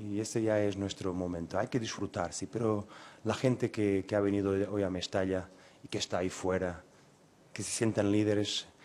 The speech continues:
y que, que sientan que tienen un equipo que va a dar todo, que, que va a seguir trabajando a sus límites. Y hoy los jugadores han sido fantásticos, fantásticos en su trabajo. Sus tarefas las han cumplido, am,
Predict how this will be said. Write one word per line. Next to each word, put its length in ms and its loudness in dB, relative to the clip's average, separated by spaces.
y 360 2
que, 260 -2
que 100 -4
sientan 400 4
que 80 -4
tienen 240 2
un 60 2
equipo 340 -2
que 140 0
va 100 6
a 40 2
dar 200 0
todo, 320 -6
que, 420 -6
que 80 -6
va 140 2
a 80 0
seguir 340 -2
trabajando 500 2
a 40 -4
sus 220 -4
límites. 540 -4
Y 100 -2
hoy 100 6
los 160 0
jugadores 360 -2
han 120 -4
sido 380 -4
fantásticos, 960 -8
fantásticos 520 -6
en 60 -12
su 80 -18
trabajo. 400 -4
Sus 380 -8
tarefas 440 -2
las 180 -6
han 100 -4
cumplido, 680 -2
am, 840 -2